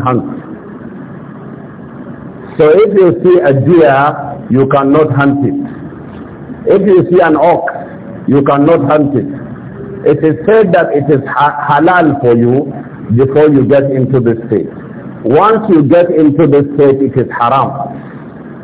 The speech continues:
So all of these things cannot be haram for you except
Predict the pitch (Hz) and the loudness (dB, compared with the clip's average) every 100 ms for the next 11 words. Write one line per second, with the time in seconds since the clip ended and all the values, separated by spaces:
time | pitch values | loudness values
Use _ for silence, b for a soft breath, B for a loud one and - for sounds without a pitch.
0 | - - - - - - - - - - | -18 -18 -18 -18 -18 -18 -18 -16 -16 -16
1 | - - - 160 175 233 226 180 185 190 | -18 -16 -2 2 4 6 4 4 2 2
2 | 190 175 170 160 151 170 185 165 143 147 | 2 2 4 2 4 4 2 2 2 2
3 | 156 160 139 139 139 151 147 143 156 - | 2 0 2 4 6 4 2 2 0 -2
4 | - - 240 240 240 | -8 -2 0 0 -2